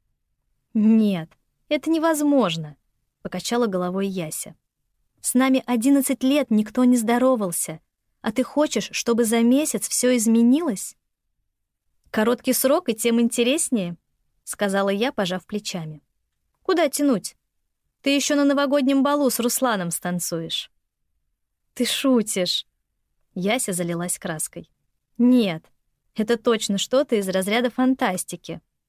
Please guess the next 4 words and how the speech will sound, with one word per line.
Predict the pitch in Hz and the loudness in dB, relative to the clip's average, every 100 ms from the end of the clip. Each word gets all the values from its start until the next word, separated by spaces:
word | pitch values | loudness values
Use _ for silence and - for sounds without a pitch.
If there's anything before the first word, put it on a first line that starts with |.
| _ _ _ _ _ _ | _ _ _ _ _ _
"Спорим?" | - - - 359 - 165 - _ _ _ _ _ | -10 -8 0 0 0 -4 -10 _ _ _ _ _
Протянула | 202 190 - 202 262 240 | -6 -4 -2 2 2 2
я | 175 180 | 0 -2
ладонь. | 185 185 175 151 | -4 -4 -6 -10